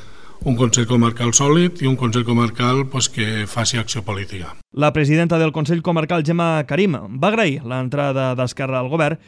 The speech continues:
Speaker 2: i ha assegurat que continua amb la mà estesa a la consellera socialista, que serà l'única a l'oposició.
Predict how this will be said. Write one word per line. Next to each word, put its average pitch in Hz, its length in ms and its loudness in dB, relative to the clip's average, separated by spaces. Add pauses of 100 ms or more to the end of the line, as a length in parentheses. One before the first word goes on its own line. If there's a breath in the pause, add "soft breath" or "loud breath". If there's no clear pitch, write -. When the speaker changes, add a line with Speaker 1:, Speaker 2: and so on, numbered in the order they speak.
(240 soft breath)
Speaker 2:
i 147 140 0
ha 170 80 2
assegurat 156 460 2
que 139 220 0
continua 147 680 0
amb 123 180 -4
la 127 60 0
mà 156 140 -2
estesa 143 340 0
a 123 220 -6
la 120 80 -4
consellera 131 440 -2
socialista, 135 500 -2
que 117 120 -6
serà 151 280 0
l'única 151 440 2
a 156 160 -2
l'oposició. 147 600 0